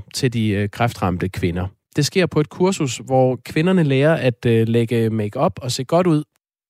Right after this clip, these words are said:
selvom de har mistet håret på grund af kemobehandling. Efter kurset får kvinderne make-up'en med hjem, og det er altså noget af den make-up, de får på det her gratis kursus, der indeholder hormonforstyrrende stoffer. En af kvinderne,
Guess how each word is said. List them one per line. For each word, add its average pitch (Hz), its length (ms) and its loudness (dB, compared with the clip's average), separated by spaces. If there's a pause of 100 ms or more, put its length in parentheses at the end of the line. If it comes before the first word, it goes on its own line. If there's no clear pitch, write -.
(800)
selvom 151 300 0
de 123 100 -6
har 123 60 -2
mistet 143 320 -2
håret 127 300 2
på 123 100 -4
grund 131 240 -2
af 135 140 -8
kemobehandling. 110 880 -2 (840)
Efter 175 220 0
kurset 156 400 2
får 123 140 -2
kvinderne 139 380 -2
make-up'en 120 420 0
med 113 140 -2
hjem, 147 260 0 (340)
og - 80 -20
det 135 80 0
er 139 40 4
altså 135 140 2
noget 175 220 4
af 180 80 2
den 160 100 -2
make-up, 143 380 0 (120)
de 139 80 -2
får 160 240 0
på 127 140 -2
det 135 80 2
her 127 80 2
gratis 120 380 0
kursus, 120 420 0
der 110 80 0
indeholder 123 460 2
hormonforstyrrende 107 800 2
stoffer. 107 360 0 (880)
En 202 160 4
af 156 80 0
kvinderne, 147 460 0